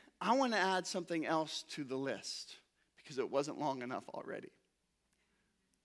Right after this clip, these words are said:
I think another element to genuine community that we see throughout Scripture is vulnerable accountability.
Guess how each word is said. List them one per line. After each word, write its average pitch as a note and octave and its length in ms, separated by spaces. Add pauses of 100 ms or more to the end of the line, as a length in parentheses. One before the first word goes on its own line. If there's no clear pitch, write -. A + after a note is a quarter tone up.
(1400)
I F#3+ 160
think G#3 240
another G3 640 (260)
element E3 600 (360)
to D#3 160
genuine D#3+ 520
community D3+ 400
that A#2+ 160
we E3+ 160
see G3 220
throughout C#3+ 340
Scripture B2+ 580 (1600)
is D#3 360
vulnerable E3+ 640
accountability. E3+ 800